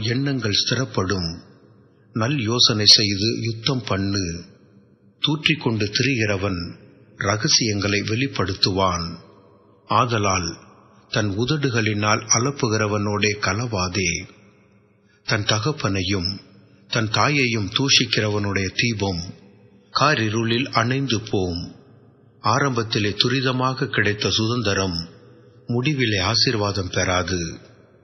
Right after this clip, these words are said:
தீமைக்கு சரி கட்டுவேன் என்று சொல்லாதே. கர்த்தருக்கு காத்திரு, அவர் உன்னை ரட்சிப்பார். வெவ்வேறான நிறை கற்கள்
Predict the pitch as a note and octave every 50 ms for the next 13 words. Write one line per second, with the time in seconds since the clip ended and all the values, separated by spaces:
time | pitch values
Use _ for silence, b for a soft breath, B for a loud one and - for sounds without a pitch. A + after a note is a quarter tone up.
0 | - - - - - C#3 C#3+ C#3+ C3+ B2+ - - B2+ A2+ - G#2 A2 C3 A#2 -
1 | - G2 - - B2 A2+ A#2 B2 B2+ B2+ A#2+ G#2+ G#2 G2+ G2 F#2 G2+ F#2+ - -
2 | F#2 F#2+ F#2+ F#2 F#2+ F#2 E2+ F#2+ F2 E2 D#2+ D#2+ - - - - - - - -
3 | - - - - _ - - G#2 G#2 - - - C#3+ A#2 G#2 - - A2 G2+ -
4 | - G2+ G#2 A2 - - G2 F#2 F#2+ F2 E2 D#2 D2 - - - - - - -
5 | - - _ _ _ - G#2 G#2 G2 G2+ G#2 - - - C3 G#2+ G#2 G2+ G2+ F#2+
6 | F#2+ G2+ - - - A2+ A2 - - F#2+ F2+ F2+ F2+ - - - - - - -
7 | - - - - - - - _ _ _ _ _ _ - A2+ A2 G#2 G#2 B2 B2+
8 | B2+ C3 C3 C#3 C#3+ D#3 D3+ C3 G#2 G2+ G2+ A2 A#2 G#2+ A2 - G2 - - -
9 | - G2 F2 E2+